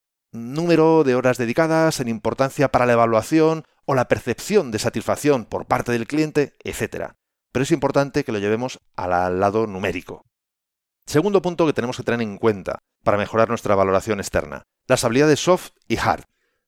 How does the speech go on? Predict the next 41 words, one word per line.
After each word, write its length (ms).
Hay 120
dos 160
tipologías 600
de 60
habilidades 440
que 80
nos 140
ayudarán 320
a 80
desempeñar 480
mejor 360
nuestro 220
trabajo, 340
las 120
llamadas 380
hard 300
o 100
técnicas, 460
y 80
las 120
llamadas 300
soft, 300
o 240
podríamos 380
llamarlas 560
habilidades 400
de 80
gestión 380
interpersonales, 920
es 100
decir, 340
aquellas 400
que 80
nos 140
ayudan 340
a 40
relacionarnos 640
mejor 380
con 140
nosotros 320
mismos 380